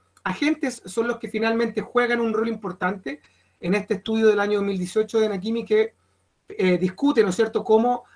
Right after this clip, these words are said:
magmas pueden moverse de forma lateral, pueden incluso irse hacia, hacia, hacia el interior de la Tierra, o sea, se, se migran hacia abajo, o cómo algunos finalmente logran, eh, ascender a superficie. Y eso, eh, vinculado, ¿no es cierto?, con estos, con estos tres factores que les acabo,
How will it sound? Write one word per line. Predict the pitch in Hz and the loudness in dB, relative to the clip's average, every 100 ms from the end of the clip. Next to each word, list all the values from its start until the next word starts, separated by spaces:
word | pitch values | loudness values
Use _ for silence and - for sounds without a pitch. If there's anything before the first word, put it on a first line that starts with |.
| - | -6
magmas | 180 214 226 190 | 0 2 2 -2
pueden | - 208 196 160 - _ | 2 4 4 0 -8 _
moverse | 170 185 190 180 | -2 0 0 -2
de | 151 | -4
forma | 175 175 | -2 -2
lateral, | 165 139 139 180 294 349 _ _ _ - | -4 -6 -4 -2 -2 -8 _ _ _ -6
pueden | 185 190 190 | 2 4 4
incluso | 160 - 247 - 226 | 0 -2 -2 4 2
irse | 208 185 | 2 -2
hacia, | 190 190 175 165 | -2 0 0 0
hacia, | - - 156 143 135 131 | -4 -4 -4 -2 -4 -6
hacia | 131 131 - 143 | -10 -18 -12 -12
el | |
interior | 143 151 170 254 | -10 -4 -2 0
de | 262 | 0
la | 262 | -2
Tierra, | 277 233 190 | -2 -2 -4
o | |
sea, | 180 - | -6 -10
se, | 170 | -12
se | - 170 | -10 -6
migran | 165 294 247 214 | 0 2 2 -2
hacia | 190 190 | -2 0
abajo, | 226 302 320 - _ _ - | 0 -2 -10 -12 _ _ 2
o | 240 294 - | 4 4 0
cómo | 247 240 | 0 4
algunos | 240 220 247 247 | 4 2 -2 -2
finalmente | - 208 214 226 220 240 247 _ _ - | -2 -2 0 -2 -4 -6 -6 _ _ -2
logran, | 185 214 220 226 226 - _ _ - | 2 4 4 2 -2 -10 _ _ -2
eh, | 185 180 185 | 2 2 0
ascender | 180 185 190 | -2 0 2
a | 190 | 2
superficie. | 185 180 170 139 - | 2 -6 -8 -12 -8
Y | 175 226 | -2 0
eso, | 262 262 269 _ _ _ - | 2 0 -2 _ _ _ -4
eh, | 185 175 170 | 2 4 4
vinculado, | 196 185 202 208 220 | 0 -2 2 4 6
¿no | 196 | 4
es | |
cierto?, | 214 196 202 | -2 -2 -2
con | 190 | -2
estos, | 190 196 185 | -2 -6 -4
con | 185 | -4
estos | 180 185 | -2 -4
tres | 202 190 | -6 -6
factores | 202 - 196 190 | -8 -4 -2 -2
que | 185 | -4
les | 170 | -4
acabo, | 156 180 175 180 | -4 -4 -4 -4